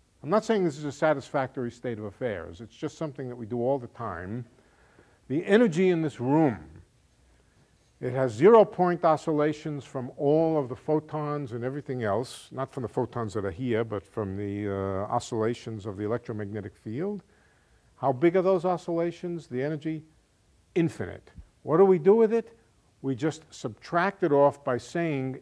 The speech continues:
we could add a constant to the energy of the room and it wouldn't make any difference.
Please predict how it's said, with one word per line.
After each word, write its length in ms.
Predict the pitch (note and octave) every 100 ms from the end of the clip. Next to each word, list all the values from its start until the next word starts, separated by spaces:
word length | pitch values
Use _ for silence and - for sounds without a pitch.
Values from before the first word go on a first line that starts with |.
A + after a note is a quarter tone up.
| -
we 100 | C#3
could 200 | - A#2 _
add 280 | D3+ E3 E3
a 40 | D3
constant 600 | - C#3 C#3 - C#3 -
to 100 | A2+
the 140 | A#2
energy 320 | A#2+ A#2 A#2
of 100 | G#2+
the 60 | G2+
room 380 | G#2 A#2 A2+ G#2+
and 60 |
it 60 | G#2
wouldn't 280 | B2+ A#2 G#2+
make 200 | G#2+ A2+
any 160 | G#2+
difference. 640 | F2+ B2 - E2+ D2+ -